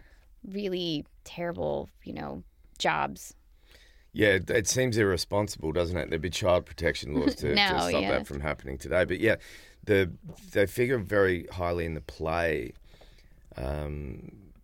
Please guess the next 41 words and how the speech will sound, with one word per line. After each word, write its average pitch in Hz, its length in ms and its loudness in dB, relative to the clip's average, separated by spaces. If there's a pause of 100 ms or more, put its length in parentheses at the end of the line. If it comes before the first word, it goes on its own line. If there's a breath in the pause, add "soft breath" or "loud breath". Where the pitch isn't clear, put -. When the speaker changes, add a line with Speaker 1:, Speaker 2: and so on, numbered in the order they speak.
(160)
Speaker 2:
you 82 100 -6
know, 80 100 -4
the 76 100 -8
boys 90 520 2
were 78 600 0
there 82 240 0
to 78 80 -4
service, 76 840 -4 (600 soft breath)
um, 71 640 -8 (200)
the 73 80 -8
ga-, 67 200 0
the, 71 160 -10 (160)
literally 78 540 -4
doing 76 160 -4
what 73 100 -6
they're 71 80 -4
doing 73 220 -6
here, 78 220 -4
gathering 71 420 -6
fu-, - 420 -6
food, 71 380 -6
water, 71 260 -4
carry 71 400 -6
things, 69 600 -10 (540 soft breath)
help 78 240 -2
the 73 80 -6
men 73 240 -2
dress 78 260 -4
in 67 80 -6
armour. 73 540 -6 (540 soft breath)
They - 80 -6
obviously 67 260 -6
weren't 64 160 -8
gonna 60 140 -8
fight 71 400 -4 (440)
in 67 140 -6
the 62 40 -8
battlefield, 71 680 -4
on 69 100 -8
the 69 60 -6
battlefield. 67 600 -6